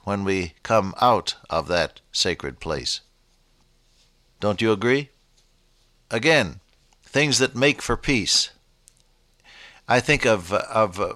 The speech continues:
Paul's statement in Philippians four, "Don't worry about anything, but pray about everything. In everything, by prayer and supplication with thanksgiving, let your requests be made known unto God." So often,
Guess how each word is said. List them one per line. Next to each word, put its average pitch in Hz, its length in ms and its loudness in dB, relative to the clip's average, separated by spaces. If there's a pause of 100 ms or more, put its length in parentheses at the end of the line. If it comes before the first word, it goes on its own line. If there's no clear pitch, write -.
Paul's 123 400 2 (100)
statement 104 400 0
in 95 100 -4
Philippians 101 440 -2
four, 98 440 0 (280)
"Don't 110 240 -2
worry 113 220 2
about 101 260 4
anything, 98 380 -2
but - 280 -4
pray 117 200 2
about 95 260 2
everything. 90 440 -2 (600)
In 98 220 -6
everything, 113 500 2
by 85 220 0
prayer 120 280 0
and 95 120 -2
supplication 104 720 0
with 101 180 0
thanksgiving, 98 560 -2
let 98 240 -2
your 98 100 -2
requests - 580 -2
be 95 140 -2
made 92 240 -4
known 92 220 -6
unto 85 200 -8
God." 82 360 -2 (2500)
So 185 340 6
often, 104 440 4